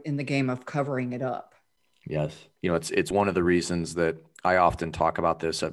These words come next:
Speaker 2: I would say that if I think about the military culture, it, it often, I think, can be over, overly mythologized, especially in business culture,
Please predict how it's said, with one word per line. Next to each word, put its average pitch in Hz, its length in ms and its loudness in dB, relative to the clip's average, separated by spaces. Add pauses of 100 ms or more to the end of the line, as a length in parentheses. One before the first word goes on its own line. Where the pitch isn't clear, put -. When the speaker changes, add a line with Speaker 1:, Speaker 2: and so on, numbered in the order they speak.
Speaker 2:
I 85 80 -4
would 82 180 -4
say 80 240 -2
that 80 220 -6 (500)
if - 120 -12
I 80 100 -2
think 95 240 -6
about 80 520 -2
the 80 80 -8
military 78 500 -4
culture, - 520 -8 (240)
it, 80 220 -2
it 87 120 0
often, 82 720 0
I 85 60 -10
think, 85 240 -8
can 85 100 -6
be 80 140 0
over, 78 360 -2
overly 110 320 4
mythologized, 87 840 2
especially 87 440 -2
in 78 80 -6
business 80 340 -4
culture, 78 480 -6